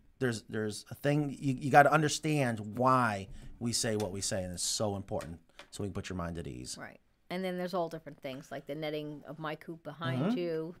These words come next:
Speaker 2: for the hawks, 'cause
Speaker 1: Oh, okay, so I
Speaker 2: I,
Speaker 1: can't <laughs>
Speaker 2: yeah, so here, this has got, yeah, that's my little chicken run area there with the, with the netting, um, 'cause people, especially in the winter, it seems like the hawk pressure, because there's less predators, less
Speaker 1: Mm-hmm.
Speaker 2: food sources,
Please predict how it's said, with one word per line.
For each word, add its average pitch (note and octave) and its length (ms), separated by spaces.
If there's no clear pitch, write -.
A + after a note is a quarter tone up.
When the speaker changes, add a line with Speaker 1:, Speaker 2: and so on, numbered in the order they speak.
Speaker 2:
for D3+ 400
the D3+ 60
hawks, D3+ 320
'cause - 420
Speaker 1:
Oh, G#3 200
okay, G#3+ 200
so F3+ 120
I F3 60
Speaker 2:
I, F3+ 120
Speaker 1:
can't G3+ 220
<laughs> - 60
Speaker 2:
yeah, E3+ 300
so F3+ 320
here, F3+ 240
this F3+ 200
has F3 120
got, E3 240
yeah, D#3+ 180
that's D#3 400
my E3+ 240
little D#3 220
chicken D#3+ 300
run D#3 180
area D3 360
there D3+ 300
with D3 200
the, D3+ 240
with G#3 120
the G3 80
netting, E3 440
um, D3+ 420
'cause - 360
people, D#3+ 480
especially A#3+ 340
in G3+ 60
the G3 80
winter, F#3+ 360
it C3 80
seems F3 240
like D#3+ 140
the D#3+ 80
hawk D3 280
pressure, E3+ 360
because F#3+ 260
there's D3 160
less C#3+ 180
predators, C#3+ 520
less C3 200
Speaker 1:
Mm-hmm. F2+ 100
Speaker 2:
food D3 180
sources, E3 580